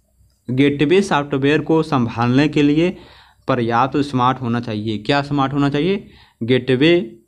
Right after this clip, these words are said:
गेटवे सॉफ्टवेयर किसको संभालने के लिए पर्याप्त होना चाहिए? इसका राइट आंसर क्या है?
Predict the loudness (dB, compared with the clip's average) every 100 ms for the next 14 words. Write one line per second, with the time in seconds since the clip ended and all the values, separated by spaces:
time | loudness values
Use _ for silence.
0 | _ _ _ _ _ _ _ -20 -20 -20
1 | -20 _ _ _ _ _ _ -2 0 2
2 | 2 4 4 6 6 4 2 0 -4 -2
3 | 0 2 0 -2 -8 -20 _ _ _ _
4 | _ _ 0 0 2 0 2 2 2 2
5 | 2 2 2 2 0 -2 -2 -4 -2 -4
6 | -2 -2 0 -2 -6 -6 -6 -4 -6 -4
7 | -2 0 -2 -2 -2 0 0 0 -2